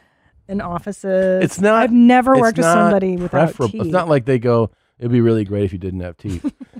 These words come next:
Speaker 2: But you're still allowed to, you know, get the <laughs> job. I mean, I've, I've, I've seen, um, front desk people who have fucked up teeth.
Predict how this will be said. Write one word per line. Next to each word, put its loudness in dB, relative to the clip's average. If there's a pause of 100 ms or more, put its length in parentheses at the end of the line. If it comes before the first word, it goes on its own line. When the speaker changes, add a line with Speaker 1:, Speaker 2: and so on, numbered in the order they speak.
(300)
Speaker 2:
But 0
you're 4
still -2
allowed 0
to, -6
you -2
know, -4 (160)
get -6
the -16
<laughs> -
job. -4 (260)
I -4
mean, 2
I've, -2
I've, -2 (300)
I've 0
seen, 0
um, 2
front -4
desk 0
people -4
who 0
have 0
fucked -6
up -8
teeth. -6